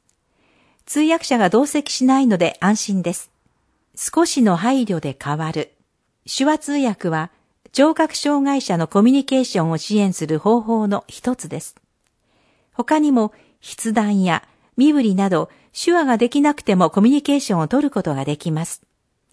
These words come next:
聴覚だけでなく、障害の特性などにより、必要とする支援は様々。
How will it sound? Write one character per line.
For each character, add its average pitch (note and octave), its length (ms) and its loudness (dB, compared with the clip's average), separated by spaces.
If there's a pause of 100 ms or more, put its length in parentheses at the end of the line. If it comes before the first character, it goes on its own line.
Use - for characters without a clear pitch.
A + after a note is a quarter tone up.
聴 E4 200 0
覚 C4 240 -2
だ G3 120 0
け C4 160 -2
で A3+ 120 2
な G3 160 0
く、 E3 260 -6 (260)
障 C#4+ 300 4
害 C#4 180 0
の B3 140 2
特 G3+ 220 -2
性 C#4+ 260 0
な C#4+ 160 0
ど A#3 100 0
に F3+ 160 0
よ E3 120 -2
り、 D#3+ 180 -4 (260)
必 - 300 -6
要 C#4 220 4
と C4 120 2
す A#3+ 140 -4
る A3+ 140 2
支 - 180 -4
援 A3 220 0
は C#3 100 -10
様 E3+ 340 -6
々。 C#3+ 260 -4